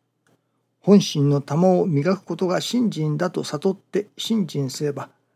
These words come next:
自然とありがたくもなれ、信心の位もついてくる。おかげ、おかげの信心と師匠は、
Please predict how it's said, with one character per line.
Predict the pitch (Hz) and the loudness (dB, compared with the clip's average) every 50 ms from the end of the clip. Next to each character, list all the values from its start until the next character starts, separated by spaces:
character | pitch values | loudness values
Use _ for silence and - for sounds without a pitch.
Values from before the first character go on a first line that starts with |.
| _ _ _ _ _ | _ _ _ _ _
自 | - - - 139 | -10 -8 -2 2
然 | 143 185 196 196 180 | 4 6 6 6 4
と | - - 185 - - | 2 0 -2 -2 -2
あ | - 165 | -2 0
り | 147 160 190 | 0 2 4
が | 208 202 202 | 4 4 2
た | 214 220 214 | 0 -2 -2
く | 214 208 | 0 0
も | 190 165 151 | 0 0 2
な | 147 156 170 | 0 0 0
れ、 | 151 - - - _ _ - | -2 -4 -8 -14 _ _ -12
信 | - - - 220 208 - | -2 2 2 4 4 2
心 | - 147 135 139 139 | 0 0 0 2 2
の | 139 143 | 0 -2
位 | 139 - 151 156 165 185 | -4 -2 0 0 0 2
も | 190 202 - - 214 - | 2 2 0 0 -4 -10
つ | - - 170 | -6 -4 -4
い | 156 151 | -4 -2
て | - - 196 | -4 -6 -6
く | - - - | -6 -8 -14
る。 | - - - _ _ _ _ _ _ _ _ _ _ _ _ _ _ _ _ _ _ _ _ _ _ _ _ _ _ _ _ _ _ _ _ _ _ _ _ _ _ _ _ _ _ _ _ _ _ _ _ _ _ _ _ _ _ _ _ _ _ _ _ _ _ _ _ _ _ _ _ _ _ _ _ _ _ _ _ _ _ _ _ _ _ _ _ _ - - - _ _ _ _ _ _ _ _ _ | -14 -18 -20 _ _ _ _ _ _ _ _ _ _ _ _ _ _ _ _ _ _ _ _ _ _ _ _ _ _ _ _ _ _ _ _ _ _ _ _ _ _ _ _ _ _ _ _ _ _ _ _ _ _ _ _ _ _ _ _ _ _ _ _ _ _ _ _ _ _ _ _ _ _ _ _ _ _ _ _ _ _ _ _ _ _ _ _ _ -20 -20 -20 _ _ _ _ _ _ _ _ _
お | - 123 113 | -8 -8 -6
か | - - - 165 185 | 0 4 4 4 6
げ、 | 180 180 180 - | 4 4 2 2
お | - 170 151 | 2 -2 -2
か | 135 - 156 165 | 0 0 0 2
げ | 160 92 85 | 2 2 2
の | 80 80 78 | 2 2 2
信 | 71 - - 87 85 78 - | 0 0 0 -2 -2 -2 -4
心 | - - - - _ _ _ _ _ _ _ _ _ _ _ _ _ _ _ _ _ _ | -8 -12 -14 -16 _ _ _ _ _ _ _ _ _ _ _ _ _ _ _ _ _ _
と | - 165 202 220 175 180 196 214 180 175 151 | 0 2 2 2 0 -2 -2 -4 -4 -6 -8
師 | - - - 151 | -6 -4 -2 0
匠 | - - 143 117 90 - | 0 0 0 -2 -4 -4
は、 | - - - - - - | -6 -4 -6 -6 -8 -10